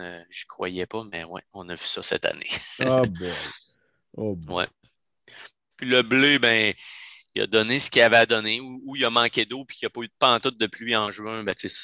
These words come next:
Speaker 1: c'était plus proche du point sept, point huit, point neuf tonnes à l'acre. Puis, mais dans votre coin, toi, tu restes à la visitation de Yamaska.
Speaker 2: Oui.
Speaker 1: Euh, vous êtes probablement béni. Ben, t'as été béni aussi en deux mille dix-sept avec, euh,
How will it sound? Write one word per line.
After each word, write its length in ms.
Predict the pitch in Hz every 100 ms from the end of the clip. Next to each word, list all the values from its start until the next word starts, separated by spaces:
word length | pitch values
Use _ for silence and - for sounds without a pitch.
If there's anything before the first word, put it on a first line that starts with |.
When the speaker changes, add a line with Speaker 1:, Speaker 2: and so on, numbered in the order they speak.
| -
Speaker 1:
c'était 160 | -
plus 140 | - 101
proche 260 | 101 104
du 100 | 95
point 260 | - 101 92
sept, 200 | - 92 _
point 180 | 98 92
huit, 220 | 90 95 -
point 160 | 95
neuf 160 | 95 90
tonnes 180 | 95 92
à 80 |
l'acre. 220 | 87 104 - _ - - - _ _ -
Puis, 320 | 110 143 - -
mais 160 | 104
dans 200 | 98 131
votre 220 | 165 143
coin, 240 | - 127 156
toi, 140 | 113
tu 140 | - 98
restes 200 | 110 -
à 80 | 98
la 220 | 95 90
visitation 560 | 92 - 101 95 120
de 60 | 123
Yamaska. 580 | 101 92 90 - 117 135 -
Speaker 2:
Oui. 120 | 117 - _ -
Speaker 1:
Euh, 500 | 98 90 85 85 85 98
vous 140 | 101 101
êtes 80 |
probablement 560 | - 120 143 156 156 180
béni. 480 | 147 110 110 104 175
Ben, 220 | 127 101 - _ _ _ _ _
t'as 80 | 110
été 160 | 98 120
béni 300 | 107 107 127
aussi 200 | 113 -
en 80 | 123
deux 140 | 107
mille 180 | 104 104
dix-sept 400 | - - 139 -
avec, 400 | 98 101 101 -
euh, 320 | 92 85 82